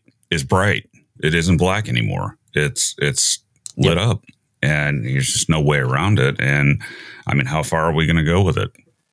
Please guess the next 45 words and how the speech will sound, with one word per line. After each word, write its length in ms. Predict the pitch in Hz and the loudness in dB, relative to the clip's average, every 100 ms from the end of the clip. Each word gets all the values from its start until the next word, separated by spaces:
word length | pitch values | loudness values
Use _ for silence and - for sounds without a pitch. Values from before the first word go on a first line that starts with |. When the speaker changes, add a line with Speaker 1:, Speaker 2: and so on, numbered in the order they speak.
| _ _ _ - | _ _ _ -6
Speaker 2:
All 380 | - 104 107 117 | 2 4 4 2
the 220 | 143 113 | 0 0
way. 560 | 110 104 85 78 - - _ _ - | 2 2 0 -4 -10 -18 _ _ 4
Speaker 1:
No 320 | 87 87 98 | 6 6 4
night 300 | 95 92 87 | 2 2 0
sky 400 | - - 87 87 | -2 0 0 0
at 100 | 82 | 0
all. 420 | 80 76 71 65 - | 2 2 0 -2 -2
Speaker 2:
No, 340 | 104 92 - - - _ - | 0 0 -4 -18 -20 _ -2
no, 200 | 107 101 - | 0 0 -2
just 160 | - | -4
take 200 | - 101 | -2 0
it 60 | 104 | 0
all 200 | 95 104 | 0 2
away. 340 | 90 73 73 - _ _ - | 0 0 -6 -16 _ _ 0
Speaker 1:
Now, 240 | 135 110 | 2 2
Fraser, 360 | 110 135 135 113 | 0 -2 0 0
there 200 | 104 135 | 2 2
is 120 | 160 | 4
a 60 | 165 | 4
mission 400 | 110 80 - - - - _ _ - - | 4 4 -2 -8 -12 -20 _ _ -12 -4
that 480 | 85 80 80 76 - | 0 0 0 -2 -2
is 220 | - 78 | -2 2
of 420 | 82 82 73 - - | 2 0 -2 -6 -4
great 220 | 80 82 | 0 2
interest 300 | 82 - - | 2 0 -4
to 40 | - | 0
me, 220 | 69 65 | 0 2
as 260 | 69 67 - | 0 -2 -2
they 140 | 64 | 0
all 160 | 57 53 | 0 -2
are, 160 | 53 | -6
I 40 | 57 | -4
guess, 220 | 52 - | -4 -4
but 240 | - 73 - - - - - - | -2 -4 -4 -12 -12 -14 -14 -4
this, 200 | - 95 | 0 0
there's 360 | 95 101 117 120 | 2 2 4 4
one 220 | 107 90 | 4 4
that 120 | 78 | 2
I 100 | 78 | 2
don't 240 | 92 135 | 4 4
think 240 | 143 151 139 | 4 2 2
gets 200 | 98 - | 0 2
enough 300 | 76 73 - | 0 0 -4
press, 640 | - 55 - - - | -6 -4 0 0 -2